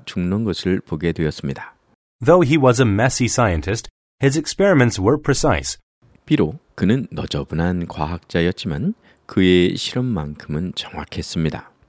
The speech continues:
Speaker 2: He thought that there might be some significance to the fungus.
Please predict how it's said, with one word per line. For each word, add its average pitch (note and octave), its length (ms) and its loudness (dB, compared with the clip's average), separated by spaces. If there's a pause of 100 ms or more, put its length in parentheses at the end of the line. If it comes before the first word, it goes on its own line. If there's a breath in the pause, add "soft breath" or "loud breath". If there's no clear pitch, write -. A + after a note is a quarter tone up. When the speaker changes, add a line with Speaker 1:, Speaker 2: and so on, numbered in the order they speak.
(220)
Speaker 2:
He F3 120 -4
thought C3 300 4
that G#2 140 -2
there G2+ 140 0
might D3+ 240 -2
be C#3+ 120 2
some B2 320 0
significance B2 760 -2
to - 100 -4
the E2+ 100 -2
fungus. D#2+ 440 -2